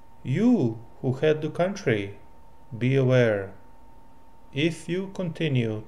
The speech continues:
to be in the camp of these dark ones,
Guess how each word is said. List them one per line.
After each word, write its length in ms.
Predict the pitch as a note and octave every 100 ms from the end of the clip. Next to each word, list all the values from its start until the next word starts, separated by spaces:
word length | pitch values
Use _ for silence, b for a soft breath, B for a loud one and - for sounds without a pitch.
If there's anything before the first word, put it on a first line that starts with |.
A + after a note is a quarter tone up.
| -
to 80 | A2+
be 240 | A#2 C3+
in 260 | C3+ B2+ A#2+
the 100 | A#2
camp 540 | - B2 C3 F3+ - - b b b b -
of 260 | C3+ B2+ C3
these 260 | C3 A#2
dark 440 | A2 C3+ D#3 E3+ -
ones, 540 | G#2+ A2 C3+ - -